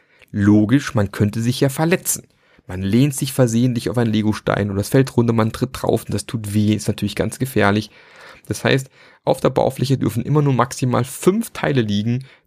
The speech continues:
die noch nicht verbaut sind, damit sich auch wieder hier keiner verletzen kann. Und die Regel Nummer vier ist, es gibt vier, oder was sind's denn, sechs klare Rollen.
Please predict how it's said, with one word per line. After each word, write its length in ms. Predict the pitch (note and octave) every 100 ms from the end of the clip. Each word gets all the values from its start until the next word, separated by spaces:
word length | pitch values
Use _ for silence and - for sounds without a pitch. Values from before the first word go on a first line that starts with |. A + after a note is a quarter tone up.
| -
die 80 |
noch 240 | A2 G2+ -
nicht 160 | B2
verbaut 460 | - F#2+ G2 G#2 -
sind, 260 | B2+ C3 C3 - - _
damit 220 | G2+ A2
sich 120 | -
auch 140 | - G#2
wieder 220 | G#2+ A2+
hier 380 | G2 A2 G#2+ B2 -
keiner 400 | - F#2 F2+ F2+
verletzen 520 | - C3+ E3 - -
kann. 220 | - - _ _ _ _ - _ - _ _ _ _ _ _ _ _ _ -
Und 320 | D3+ - - -
die 120 | B2
Regel 200 | C#3 D3+
Nummer 160 | C3+
vier 260 | C3 F#3 G3
ist, 280 | F#3+ - - _ _ _ _ _ _ - - -
es 200 | B2+ -
gibt 280 | C#3 C3+ -
vier, 540 | - - D#3 E3+ D#3+ - _ _ -
oder 180 | G2 F2
was 180 | G2 -
sind's 200 | B2+ -
denn, 180 | G#2 F#2+
sechs 340 | D3+ - -
klare 360 | - A#2+ A#2+ A#2
Rollen. 460 | G2+ G2+ B2 G#3+